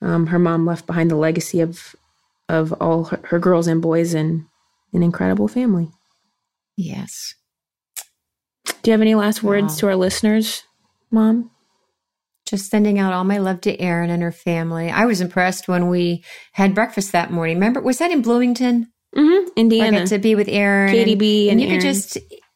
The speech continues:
Speaker 2: yes, and Katie B. They, uh, yeah, that was very special to spend that time with them. But I'm happy that,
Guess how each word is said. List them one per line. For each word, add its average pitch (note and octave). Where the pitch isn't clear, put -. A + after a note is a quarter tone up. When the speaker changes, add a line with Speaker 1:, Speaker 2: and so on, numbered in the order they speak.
Speaker 2:
yes, B3+
and G#3+
Katie F3+
B. E3
They, G3+
uh, F3+
yeah, F#3
that G3
was F3+
very F3+
special F#3+
to F3
spend F3
that F3
time F3
with D#3+
them. E3
But D#3+
I'm F3+
happy F#3+
that, E3+